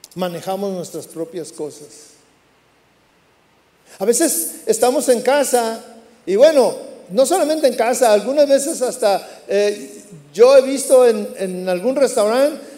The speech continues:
que está cada quien metido en sus, en sus cosas.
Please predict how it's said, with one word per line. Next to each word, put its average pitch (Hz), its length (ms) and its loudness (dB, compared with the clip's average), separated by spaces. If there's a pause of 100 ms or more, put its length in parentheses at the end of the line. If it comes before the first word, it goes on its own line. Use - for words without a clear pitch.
(140)
que 214 160 2
está 262 360 2
cada 302 280 2
quien 311 560 -6 (400)
metido 285 420 -2
en 277 80 2
sus, - 300 -12
en 202 120 -6
sus 190 220 -14
cosas. - 680 -8